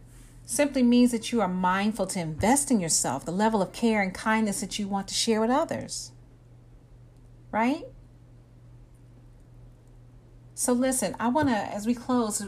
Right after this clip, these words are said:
get ready to close, um, I wanna leave something with you.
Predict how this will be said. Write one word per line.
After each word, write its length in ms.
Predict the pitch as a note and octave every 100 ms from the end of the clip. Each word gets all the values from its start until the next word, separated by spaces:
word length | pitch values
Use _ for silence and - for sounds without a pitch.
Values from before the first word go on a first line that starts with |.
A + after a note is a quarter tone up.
| -
get 160 | - B3
ready 200 | A3 F#3
to 60 | F3
close, 600 | - F3+ D#3+ D#3+ D#3 - - - - - - -
um, 400 | F3+ F3 E3+ E3+ - - - - - - - -
I 60 | A3
wanna 220 | C4 B3+
leave 240 | G#3+ A3 G#3+
something 420 | G#3+ F#3+ E3+ F3
with 260 | F3 -
you. 200 | - -